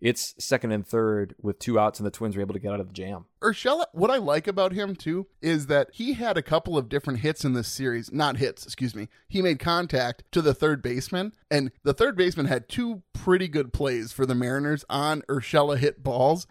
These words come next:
Speaker 2: and you could kind of tell that Urshela took it personally. <laughs> Like, like he was offended
Speaker 1: Mm-hmm.
Speaker 2: that someone who plays his position would get him out. And I just like that sort of chip on his shoulder. Not in an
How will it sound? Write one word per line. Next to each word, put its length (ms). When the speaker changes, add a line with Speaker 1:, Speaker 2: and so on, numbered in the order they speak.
Speaker 2:
and 180
you 60
could 160
kind 180
of 100
tell 280
that 140
Urshela 440
took 160
it 140
personally. 680
<laughs> 100
Like, 160
like 200
he 100
was 320
offended 320
Speaker 1:
Mm-hmm. 40
Speaker 2:
that 120
someone 280
who 120
plays 340
his 200
position 460
would 140
get 140
him 100
out. 280
And 140
I 60
just 200
like 180
that 160
sort 160
of 60
chip 260
on 120
his 120
shoulder. 500
Not 180
in 140
an 20